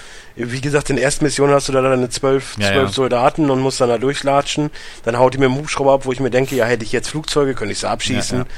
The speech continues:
Speaker 1: Habe ich aber nicht, weil das Spiel mir das noch nicht erlaubt. Ich habe ja jetzt einen Fußsoldaten,
Speaker 2: Mhm.
Speaker 1: dann kommen Sniper dazu, dann kommt das dazu. Und das baut jedes Mal eine neue Einheit mit rein, was halt echt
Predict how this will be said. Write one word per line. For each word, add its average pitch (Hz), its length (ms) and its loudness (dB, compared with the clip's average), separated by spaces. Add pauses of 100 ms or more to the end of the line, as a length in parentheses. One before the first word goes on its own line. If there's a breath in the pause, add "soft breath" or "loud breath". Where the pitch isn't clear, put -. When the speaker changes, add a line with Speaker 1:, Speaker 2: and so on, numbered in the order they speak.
(280 loud breath)
Speaker 1:
Habe 117 200 -2
ich 135 140 0
aber 123 180 4
nicht, 127 260 0
weil 107 100 0
das 107 120 -4
Spiel 139 240 -6
mir 139 80 2
das 117 200 -2
noch 110 80 0
nicht 104 160 -6
erlaubt. 117 420 0
Ich 104 140 -12
habe 113 160 -6
ja 107 80 -2
jetzt 101 160 -8
einen 104 60 -8
Fußsoldaten, 120 720 -2
Speaker 2:
Mhm. 139 360 -10
Speaker 1:
dann 107 160 -4
kommen 110 180 -2
Sniper 135 400 2
dazu, 120 440 -2
dann 104 160 -4
kommt 107 260 -4
das 131 160 -2
dazu. 120 420 -4 (360 loud breath)
Und 110 100 -6
das 117 140 -4
baut 131 300 2
jedes 143 380 -2
Mal 131 120 2
eine 127 100 2
neue 120 240 2
Einheit 117 240 0
mit 104 180 -4
rein, 110 240 0
was 104 180 -6
halt 110 140 -4
echt 120 340 -10